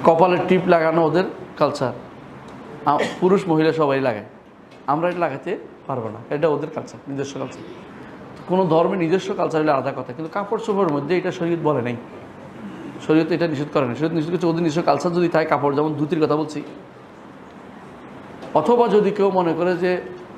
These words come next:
যারা ইয়া লাগায়, ক্রস লাগায়, কি বলে, করাফিট, এটা আলাদা, তো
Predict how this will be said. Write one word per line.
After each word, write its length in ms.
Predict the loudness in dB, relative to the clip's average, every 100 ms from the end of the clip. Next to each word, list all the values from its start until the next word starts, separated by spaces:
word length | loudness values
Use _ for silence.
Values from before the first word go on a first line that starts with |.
| -18 -18 -18 -18 -18 -16 -16 -14 -14 -10 0
যারা 240 | 4 6 4 2 0
ইয়া 160 | 0 2
লাগায়, 380 | 2 2 0 -2 -8 -18 -20 -20 -18 -18 -18 -20 -20 -20 -20 -18 -18 -16 -16 -16
ক্রস 240 | -2 0 2
লাগায়, 260 | 2 2 0
কি 80 | 0
বলে, 200 | 0 0 -4 -12 -4
করাফিট, 320 | 0 0 -2 -2
এটা 140 | 2
আলাদা, 240 | 4 2 0 -6 -14 -16 -18 -18 -18 -16 -16 -6
তো 80 | 2